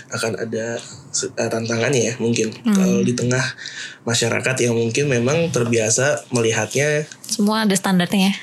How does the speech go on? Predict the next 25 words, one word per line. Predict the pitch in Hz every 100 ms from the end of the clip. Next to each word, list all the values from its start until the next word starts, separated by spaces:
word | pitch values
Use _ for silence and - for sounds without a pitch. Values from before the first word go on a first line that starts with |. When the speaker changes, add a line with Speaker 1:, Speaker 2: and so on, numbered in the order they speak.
| -
Speaker 1:
Iya, | 117
Speaker 2:
Hmm. | 196 180 180 190
Speaker 1:
mungkin | 190 127 143
akan | 127 123
ada | 120
tantangan | 117 117 110
sendiri | 117 113 117
ya. | 107 113 - -
Speaker 2:
Ya | 185 170
ada | 185 185
pasti. | 185 - 180
Nah, | - 190 175 -
eh, | 185 175 170 175 175 180 175 - - - - - -
ini | 202 196
gue | 185 190
jadi | 180 170
ini | 180 190
dikit | 175 185
ya, | 175 185
Fit. | 180 196 - - -
Sa-, | 220 -
salah | - 202
satu, | 202 190 - 208 - - - - - - -
salah | - 202
satu, | 208 196 - 247 254